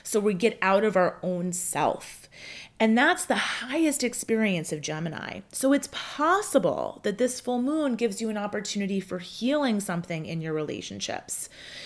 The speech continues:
Maybe you've been holding back and not saying this, that something really bothers you. And maybe that other person you're relating to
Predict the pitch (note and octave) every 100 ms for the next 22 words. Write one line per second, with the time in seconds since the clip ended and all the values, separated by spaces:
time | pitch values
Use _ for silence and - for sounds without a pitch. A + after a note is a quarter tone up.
0 | - - A3 C4 D4 C4 A#3+ A3 A3+ G#3+
1 | A3+ A3 A3+ G3+ - A#3 G3 - F#3 F#3
2 | G3 G#3+ - - G#3 A#3+ G#3 E3+ E3+ F#3
3 | - - - G3+ F#3 - - - - -
4 | B3+ B3 G#3 A3 B3 A3 G#3 C4 F#4+ D4
5 | D#3+ C#3+ C#3 - G3+ G#3+ A#3+ C#4 C4+ A3
6 | - G#3 A3+ - A3 A#3 G3 F3+ E3+ -
7 | E3+ F3 F3 G#3 F3+ E3 D3 C#3+ F3+